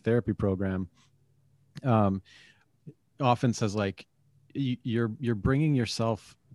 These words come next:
to the, to your client so that they can work it with you, like, not because you're right. It is this idea of, like, you're gonna, you have to hold on to yourself so that there's something that can be worked,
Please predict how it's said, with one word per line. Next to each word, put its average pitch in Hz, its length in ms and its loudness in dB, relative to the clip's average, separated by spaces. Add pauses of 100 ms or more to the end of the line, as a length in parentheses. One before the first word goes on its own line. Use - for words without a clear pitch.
(140)
to 131 260 0
the, 107 400 0 (280)
to 147 160 2
your 120 140 4
client 107 540 -2 (800)
so 131 240 0
that 123 140 0
they 127 100 2
can 110 240 2
work 107 240 2
it 92 140 -2
with 92 260 -8
you, 95 260 -10 (160)
like, 107 260 -4
not 120 440 -4
because 110 300 -2
you're 101 160 -2
right. 92 460 -4
It 110 140 -2
is 117 260 0
this 117 200 -6
idea 107 300 -2
of, 98 80 -6
like, 101 200 -4
you're 107 140 -2
gonna, 135 320 -2
you 113 140 -4
have 139 220 -2
to 123 60 -4
hold 131 320 -2
on 123 180 0
to 113 120 -4
yourself 101 580 -2 (300)
so 110 220 -2
that 104 140 -2
there's 104 180 -2
something 117 380 0
that 104 120 -4
can 107 140 -4
be 101 100 -2
worked, 98 580 -4